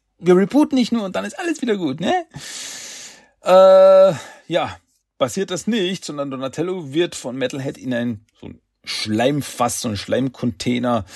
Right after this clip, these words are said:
reingeworfen. Und ja, Metalhead läuft davon und die anderen Turtles laufen ins Labor. So, „Was ist hier los?“ „Oh, du steckst da fest.“ „Okay, und wo ist Metalhead?“ „Da drüben steht er.“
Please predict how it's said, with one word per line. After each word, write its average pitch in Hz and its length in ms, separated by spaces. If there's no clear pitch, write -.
reingeworfen. 117 960
Und 143 840
ja, 131 260
Metalhead 135 400
läuft 151 300
davon 180 520
und 131 160
die 127 80
anderen 135 180
Turtles 127 320
laufen 110 320
ins 107 140
Labor. 110 360
So, 107 180
„Was 147 120
ist 147 120
hier 196 100
los?“ 214 320
„Oh, 175 200
du 117 140
steckst - 280
da 107 60
fest.“ 117 300
„Okay, 107 240
und 113 160
wo 143 80
ist 135 80
Metalhead?“ 160 360
„Da 202 100
drüben 233 260
steht 180 220
er.“ 147 120